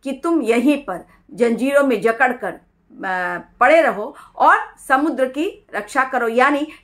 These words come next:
समुद्र से मंदिर की रक्षा करो, समुद्र का प्रवेश मंदिर में ना होना पाए। तो उन्हें जंजीरों में क्यों जकड़ा, जकड़ा गया, सवाल ये है।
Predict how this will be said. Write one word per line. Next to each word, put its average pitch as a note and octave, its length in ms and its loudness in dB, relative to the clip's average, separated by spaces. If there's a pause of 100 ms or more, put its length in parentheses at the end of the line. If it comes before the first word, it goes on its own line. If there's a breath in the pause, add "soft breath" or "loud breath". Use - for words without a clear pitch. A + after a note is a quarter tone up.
(100)
समुद्र D4 380 0
से E4+ 180 -6
मंदिर C4 400 0
की D4 120 -2
रक्षा G#3+ 320 -4
करो, G3+ 320 -6 (200 loud breath)
समुद्र C4+ 440 0
का A#3 140 -2
प्रवेश A#3 540 2
मंदिर G#3 360 -2
में A3 100 -8
ना F#3 180 -4
होना D#3 320 -10
पाए। D#3 260 -18 (400 soft breath)
तो D#4 60 -8
उन्हें D#4+ 360 2
जंजीरों B3 540 2
में D#4 160 0
क्यों G#3+ 160 -6
जकड़ा, F3 400 -8
जकड़ा F#3 440 -4
गया, D#3+ 240 -8
सवाल A#3 420 2
ये F#3 160 -10
है। E3 160 -16